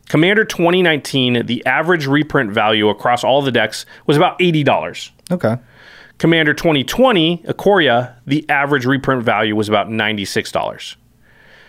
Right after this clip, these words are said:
Speaker 1: Lest you think it's been steadily going up, Commander twenty twenty-one, the Strixhaven, <laughs> uh, precons, the average reprint value of those decks was about eighty-eight dollars.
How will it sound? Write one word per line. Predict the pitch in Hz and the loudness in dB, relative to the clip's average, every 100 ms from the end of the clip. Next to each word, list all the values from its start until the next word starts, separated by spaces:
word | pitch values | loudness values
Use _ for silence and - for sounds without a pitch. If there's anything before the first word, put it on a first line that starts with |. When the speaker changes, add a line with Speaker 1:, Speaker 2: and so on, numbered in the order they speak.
| - - _ _ _ | -20 -20 _ _ _
Speaker 1:
Lest | 143 147 - | 0 0 0
you | 151 | -2
think | - 147 127 | 0 -2 -2
it's | - | -2
been | 123 | -4
steadily | - 123 113 | 0 0 0
going | 104 110 104 | 0 0 2
up, | 117 139 - - | 0 -2 -4 -8
Commander | - 143 147 143 | 0 2 2 0
twenty | - 156 135 | 0 0 0
twenty-one, | - 127 135 156 160 | 0 0 2 2 2
the | 131 | -2
Strixhaven, | - - 240 247 - 143 123 117 113 - - | -4 -2 -2 -2 0 0 2 0 -2 -6 -8
<laughs> | - - | -8 -2
uh, | 127 120 113 117 - | 2 4 2 -2 -6
precons, | - 170 151 139 127 123 | -4 -2 0 0 0 -2
the | 127 143 | -2 0
average | 139 135 135 | 0 0 -2
reprint | 135 135 123 | -2 -2 0
value | 117 113 110 | 0 2 0
of | 107 104 | -2 -4
those | 131 151 175 | 0 2 2
decks | 135 113 113 - - - | 2 0 -2 -10 -20 -6
was | 139 | -2
about | 123 127 117 - | 2 0 0 -2
eighty-eight | 160 147 135 143 151 | 0 2 2 2 0
dollars. | 107 73 71 - - | -2 -2 -8 -10 -12